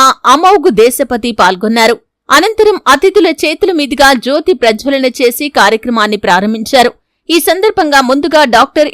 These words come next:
ఎల్వి గంగాధర శాస్త్రి మాట్లాడుతూ, మనిషి రాతను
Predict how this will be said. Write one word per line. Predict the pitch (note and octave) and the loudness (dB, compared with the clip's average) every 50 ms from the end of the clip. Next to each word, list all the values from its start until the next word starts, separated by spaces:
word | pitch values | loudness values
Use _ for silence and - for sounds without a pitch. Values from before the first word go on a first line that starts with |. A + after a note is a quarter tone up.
| B3+ B3+ | 0 0
ఎల్వి | D4 D4 F#4 F#4+ C4 A3+ | 2 2 0 0 2 2
గంగాధర | A3 A3 A3+ A#3+ B3 B3 G#3 A#3+ A3+ A#3 - - | 0 0 0 -2 -2 -2 -2 -2 -4 -2 0 0
శాస్త్రి | G#3+ G#3+ G#3+ - - A#3+ A3 G#3+ F#3 | 0 0 -2 -2 -4 -4 -4 -2 -2
మాట్లాడుతూ, | F#3 A3 - A#3 A3+ A#3+ A#3+ - D#4 G4 C5 - - _ _ _ _ _ - B3 | -4 -4 -2 -2 -2 -2 0 0 0 0 0 -2 -4 _ _ _ _ _ -2 0
మనిషి | C#4 - A4 - - G#4 G4+ C4+ | 2 2 2 0 0 0 2 2
రాతను | G#3+ G3+ D4 F4 - G4 F4 E4+ | 4 2 2 0 0 -2 -2 0